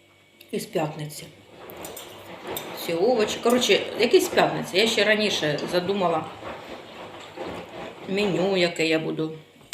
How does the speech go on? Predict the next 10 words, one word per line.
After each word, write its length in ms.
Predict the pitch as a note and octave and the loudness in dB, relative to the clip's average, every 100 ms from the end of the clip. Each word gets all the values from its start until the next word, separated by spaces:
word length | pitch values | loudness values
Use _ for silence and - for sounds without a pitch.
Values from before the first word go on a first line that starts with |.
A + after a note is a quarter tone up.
| E3+ | -2
робити. 320 | E3+ D#3+ D#3 - - - - _ _ _ _ _ _ _ _ _ _ - | -2 -2 -6 -8 -20 -20 -20 _ _ _ _ _ _ _ _ _ _ -18
В 40 | |
общем, 280 | - - F3+ | -6 -4 -2
економне 440 | F3 F#3+ E3 E3 | 0 0 0 -2
меню. 320 | E3 E3+ G#3+ A#3 A#3 - - - - - - - - - - _ _ _ - _ _ - - - | -6 -4 -2 -2 -4 -16 -20 -20 -20 -20 -20 -20 -20 -20 -20 _ _ _ -20 _ _ -20 -20 -8
Накрутила 520 | F#3 - F#3 A#3+ G#3 | -8 -8 -2 2 2
блинчиків. 540 | D#3 D#3+ D3+ - - E3+ - - _ - - - - - | 2 0 0 -2 -4 -10 -14 -20 _ -20 -20 -20 -20 -6
Молоко 360 | G3 F#3+ F#3 A#3+ | -2 0 2 2
ми 120 | G3+ | 2
беремо 340 | F3 F#3+ G#3 | 2 2 0